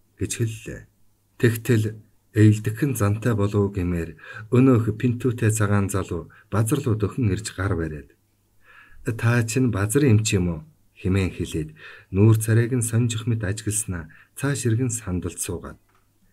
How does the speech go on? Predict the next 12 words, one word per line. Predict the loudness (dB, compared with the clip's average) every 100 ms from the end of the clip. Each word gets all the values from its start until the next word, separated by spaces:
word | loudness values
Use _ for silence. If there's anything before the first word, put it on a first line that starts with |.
| _ _
"Тэр | 0 0
шийдвэрийг | 2 0 0 0 0 0 -4 _ _
сайд | -4 2 4 4
өөрөө | 4 4 4
танилцуулах | 2 2 2 0 0
болов | 0 0 4 2
уу?" | 2 -6 _ _ _ _ -4
хэмээн | -2 -2 -4 -12 -20 -10
байцаагч | -4 -2 -2 -4
хүүхнээс | -2 -6 -4 -6
дахин | -6 -6 0 2
асуув. | 0 -4